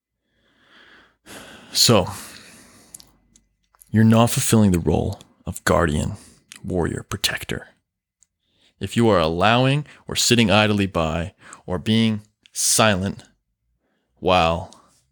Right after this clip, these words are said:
the mob majority goes and marches down the streets with their vagina hats on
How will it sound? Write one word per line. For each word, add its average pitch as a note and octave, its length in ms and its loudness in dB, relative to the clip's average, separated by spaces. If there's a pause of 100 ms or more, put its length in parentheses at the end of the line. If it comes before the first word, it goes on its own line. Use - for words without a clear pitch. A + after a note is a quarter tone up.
(420)
the G2 80 -4
mob A2 460 2
majority G2+ 800 -2 (1040)
goes G2+ 340 2
and C2+ 200 -6 (1500)
marches G2 420 0
down G2+ 260 2
the D#2+ 80 0
streets - 460 -2
with B1+ 120 -4
their B1 180 -2 (580)
vagina F#2+ 480 2
hats F#2 360 0
on F2 320 -2